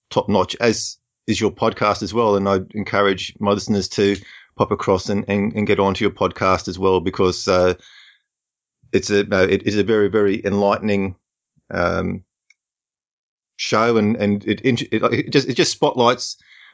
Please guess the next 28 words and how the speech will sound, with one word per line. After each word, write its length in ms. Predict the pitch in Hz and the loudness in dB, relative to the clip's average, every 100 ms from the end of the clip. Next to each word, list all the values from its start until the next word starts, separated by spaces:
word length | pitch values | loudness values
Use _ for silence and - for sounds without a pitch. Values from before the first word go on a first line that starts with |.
| - | -2
a 60 | |
lot 140 | 104 120 | 0 0
of 140 | 117 | 0
different 380 | 135 120 110 110 | -2 0 -2 0
Udemy 320 | 113 110 110 | -2 2 0
instructors, 560 | 104 - 110 117 117 120 | 0 -2 -2 0 0 2
and 100 | 117 | 2
then 100 | 120 | 2
you 80 | |
can 320 | 117 120 120 - _ _ _ | 0 0 0 -4 _ _ _
get 180 | 131 120 | -4 -4
some, 380 | - 120 113 120 | -2 0 0 0
some 160 | 120 | 0
good 180 | 123 135 | 0 0
deals 260 | 123 123 117 | 0 0 0
on 60 | |
a 40 | 117 | 0
lot 120 | 113 | -2
of 100 | 107 | 0
other 200 | 110 110 | 0 0
Udemy 360 | 113 113 110 104 | 0 0 0 0
courses 320 | - 113 110 | -2 -4 -4
as 140 | 107 | -4
well. 220 | 110 110 | -2 0
So 180 | 92 107 | 0 0
it's 140 | 104 98 | 0 0
a 40 | |
fantastic 600 | 107 104 - 107 110 - | 0 0 0 0 -2 -6